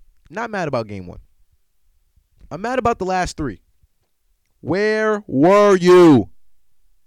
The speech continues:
Where were you, Anthony Davis? Where were you? Please enlighten me. Where were you? D'Angelo Russell should be waived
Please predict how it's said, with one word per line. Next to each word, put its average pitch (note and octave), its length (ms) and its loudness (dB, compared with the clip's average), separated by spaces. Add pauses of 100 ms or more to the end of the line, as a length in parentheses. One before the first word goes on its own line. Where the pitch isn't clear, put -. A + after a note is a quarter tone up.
(1120)
Where D#3 240 2
were E3 120 4
you, C#3 140 0
Anthony A#2 300 -10
Davis? G#2 320 -8
Where C3+ 260 -6
were C3+ 160 0
you? F#2 220 -8 (1120)
Please D3 200 -6
enlighten A2+ 300 -8
me. G2 60 -12
Where G#2 180 -2
were F#2 140 -4
you? E2+ 100 -12 (4000)
D'Angelo C#3+ 380 -6
Russell C#3 240 -6
should B2+ 140 -16
be B2+ 100 -8
waived C3+ 400 -8